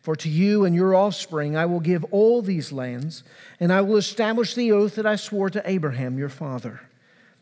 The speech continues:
I will multiply your offspring as the stars of heaven, and will give to your offspring all these lands.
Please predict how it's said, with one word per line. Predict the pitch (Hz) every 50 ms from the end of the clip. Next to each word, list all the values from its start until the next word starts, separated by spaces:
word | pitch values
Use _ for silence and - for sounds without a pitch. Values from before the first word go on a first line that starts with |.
| _ _ _ -
I | 156 151
will | 151 160 160
multiply | 165 175 190 196 190 - 202 - 165 196 196 202
your | 202 180 196 190 190
offspring | 185 185 190 165 - - - 143 123 117 117 120 139 139 - _ - - - - - _ _
as | - 147 156 135
the | 143 175
stars | 160 - - - - 208 202 208 220 226 233 240 233 185
of | 226 190 -
heaven, | - - 214 180 147 127 107 - - _ _ _ _ _ - - - - -
and | - 190 202
will | 196
give | 170 170 240 269 240 202 -
to | 247
your | 247 240 233 233
offspring | 220 226 196 - - - 220 226 214 208
all | - - 214 220 220 220 226
these | 185 190 220 214 180 -
lands. | 208 208 208 202 180 143 113 104 110 - - - -